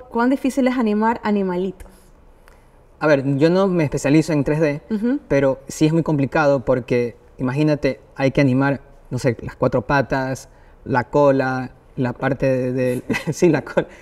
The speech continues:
Speaker 2: Entonces, aparte del pelo, son muchos, muchas cosas que hay que tomar en cuenta en, en la animación para que se vea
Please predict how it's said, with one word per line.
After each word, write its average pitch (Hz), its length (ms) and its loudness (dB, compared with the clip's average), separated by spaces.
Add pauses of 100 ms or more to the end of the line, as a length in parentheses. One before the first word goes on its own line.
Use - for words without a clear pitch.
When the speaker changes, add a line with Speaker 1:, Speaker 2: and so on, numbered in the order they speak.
Speaker 2:
Entonces, 156 440 4 (300)
aparte 156 260 0
del 143 120 2
pelo, 156 540 4
son 156 260 0
muchos, 165 580 2
muchas 156 220 -2
cosas 170 200 0
que 160 80 0
hay 151 40 4
que 160 60 2
tomar 143 220 2
en 139 80 0
cuenta 147 520 0
en, 120 540 -2
en 131 100 -2
la 123 40 2
animación 123 440 0
para 120 120 -2
que 117 100 -4
se 127 140 0
vea 127 560 0